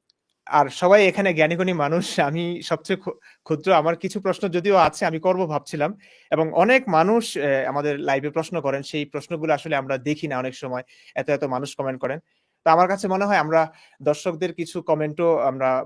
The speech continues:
পড়ব এবং সেখানে যারা আসিফ মহিউদ্দিন ভাই বলেন, তিতাস টিভির যা-, রায়হান জুয়েল ভাই বলেন, যাদের যেই অতিথির কাছেই প্রশ্ন রাখতে চান, আপনাদের প্রশ্নগুলো একটু পড়বো এবং সেই অনুযায়ী আমা-, আমরা চাইবো যে আপনারা উত্তর দেন।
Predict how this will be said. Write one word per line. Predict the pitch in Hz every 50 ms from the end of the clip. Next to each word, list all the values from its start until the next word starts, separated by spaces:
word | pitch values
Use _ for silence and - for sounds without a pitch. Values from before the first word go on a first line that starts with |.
| -
পড়ব | - 143 139 143 170 208
এবং | 226 165 131 139 131 127
সেখানে | - 156 143 - 143 139 135 131 131
যারা | 135 127 127 127 123 - _ _ _ _
আসিফ | 143 - - 135
মহিউদ্দিন | 135 131 135 131 135 131 127
ভাই | 131 131 127
বলেন, | 123 131 127 127 127
তিতাস | 135 - 139 135 127 -
টিভির | 123 127 131 131 135 -
যা-, | 143 131 123 131
রায়হান | 131 131 131
জুয়েল | 131 139 139 135
ভাই | 135 135
বলেন, | 131 143 147 160 180 - _ _ _ _ -
যাদের | 147 170 170 180 185 170 135 85 - _ _ _ - 139
যেই | 135 170 196
অতিথির | 196 190 196 190 208 196
কাছেই | 196 175 160 - - 185
প্রশ্ন | - 165 151 - 170
রাখতে | 147 143 139 - 147
চান, | 143 156 175 226 - _ _ _ _ _ _ -
আপনাদের | 147 - 170 160 165 160
প্রশ্নগুলো | 165 165 156 - 180 160 170 170
একটু | 165 180 160
পড়বো | - 165 156 151 170
এবং | 175 143 131 135 131 131 127 127
সেই | - - - 151 147 151 151 -
অনুযায়ী | 151 147 143 139 139 143 135 131 131 131 - _ _ -
আমা-, | 123 120 123 123
আমরা | - 123 127 123
চাইবো | - 139 127 127 127 123
যে | 123 123
আপনারা | 113 - 120 120 117 117 - _ _ _ _ _
উত্তর | 147 139 - 143
দেন। | 131 120 127 131